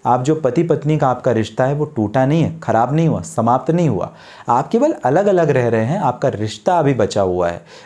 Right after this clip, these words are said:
जब तक आपको डिक्री या जजमेंट कोर्ट से नहीं मिल जाता है, तब तक आपका तलाक नहीं माना जाएगा।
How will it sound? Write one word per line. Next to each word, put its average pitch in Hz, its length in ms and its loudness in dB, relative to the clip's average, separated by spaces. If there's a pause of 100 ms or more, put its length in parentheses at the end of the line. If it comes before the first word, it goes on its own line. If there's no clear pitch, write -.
जब 135 240 -2
तक 208 160 2
आपको 170 260 0
डिक्री 139 420 0
या 147 80 2
जजमेंट 120 480 0
कोर्ट 107 220 0
से 101 140 -8
नहीं 104 240 -2
मिल 156 160 4
जाता 147 300 0
है, 165 480 -4 (100)
तब 135 220 -2
तक 170 140 0
आपका 127 280 0
तलाक 101 420 0
नहीं 101 300 -4
माना 147 260 2
जाएगा। 151 520 0